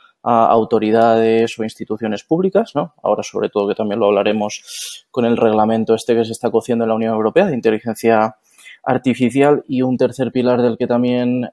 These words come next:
eh, me encargo es, eh, estandarización o normas, ¿no? Normalización en el, eh, en el sector de la inteligencia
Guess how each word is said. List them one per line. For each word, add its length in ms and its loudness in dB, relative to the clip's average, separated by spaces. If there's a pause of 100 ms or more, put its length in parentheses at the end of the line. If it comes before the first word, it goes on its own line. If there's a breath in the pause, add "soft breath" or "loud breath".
eh, 220 -4
me 200 -4
encargo 340 -2
es, 180 -10
eh, 260 -2
estandarización 840 -2 (360 soft breath)
o 60 2
normas, 400 0
¿no? 140 0
Normalización 1040 0
en 280 -2
el, 460 -2
eh, 300 -6 (400 loud breath)
en 100 -2
el 80 0
sector 340 0
de 80 2
la 100 0
inteligencia 800 -6